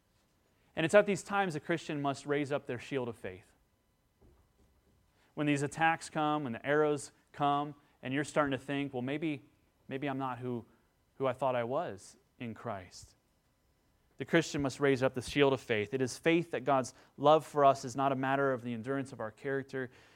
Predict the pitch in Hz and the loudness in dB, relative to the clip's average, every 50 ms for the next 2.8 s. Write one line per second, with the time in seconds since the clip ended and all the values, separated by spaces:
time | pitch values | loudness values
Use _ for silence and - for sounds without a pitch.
0 | _ _ - 127 127 120 117 - - 139 139 127 131 131 127 120 - 98 131 127 | _ _ -4 -4 -2 -2 -4 -4 -2 -2 -2 -2 0 0 0 0 0 0 -2 -2
1 | 123 - 123 117 107 107 120 113 107 - _ _ _ - - 135 127 120 107 117 | -2 -2 -4 -6 -4 -4 -4 -6 -6 -10 _ _ _ -10 -8 -8 -8 -8 -8 -12
2 | 107 113 123 120 120 117 - - 113 107 98 92 - - - - | -8 -4 -4 -4 -4 -4 -6 -8 -8 -8 -8 -10 -12 -16 -20 -20